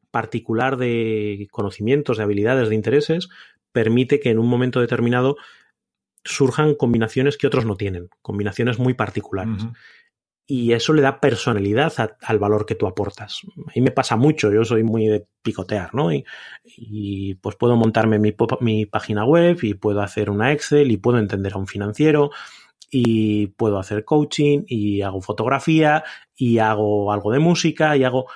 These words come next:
Speaker 1: y ahora estoy con el visual thinking, ¿no? A ver si, cómo en mis habilidades de facilitación meto más dibujitos y más. Y dices, "Ostras, ¿eres un experto en todas esas cosas?". Pues probablemente no llego a ser experto en casi ninguna,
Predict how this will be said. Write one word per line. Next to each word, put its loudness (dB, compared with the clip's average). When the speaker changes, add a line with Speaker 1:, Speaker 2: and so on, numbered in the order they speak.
Speaker 1:
y -2
ahora 4
estoy 0
con 2
el 2
visual 0
thinking, -8
¿no? -2
A 0
ver 0
si, -14
cómo 0
en 2
mis -2
habilidades 0
de 0
facilitación 2
meto 2
más 0
dibujitos -2
y -2
más. -2
Y -8
dices, -4
"Ostras, -2
¿eres 0
un 4
experto 0
en -2
todas -2
esas -8
cosas?". -6
Pues -4
probablemente 0
no 2
llego 0
a -2
ser -4
experto -2
en -2
casi -4
ninguna, 2